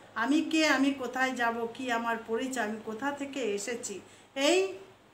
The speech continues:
এইটা কিন্তু এই অনুসন্ধান করার, আহ, চেতনা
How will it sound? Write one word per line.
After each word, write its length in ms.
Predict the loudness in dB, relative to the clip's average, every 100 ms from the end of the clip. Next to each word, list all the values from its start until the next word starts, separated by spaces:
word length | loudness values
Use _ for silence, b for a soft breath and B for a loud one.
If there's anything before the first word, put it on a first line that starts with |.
| _ -4
এইটা 320 | -2 0 -2
কিন্তু 580 | 0 0 0 2 2 2
এই 280 | 0 -2
অনুসন্ধান 600 | 0 -2 -2 -2 -2 0 -2
করার, 360 | 0 6 6 6 0 B B -16 -10 -4
আহ, 680 | -2 -2 -2 -4 -4 -4 -6 -8 -4
চেতনা 600 | -2 2 4 6 6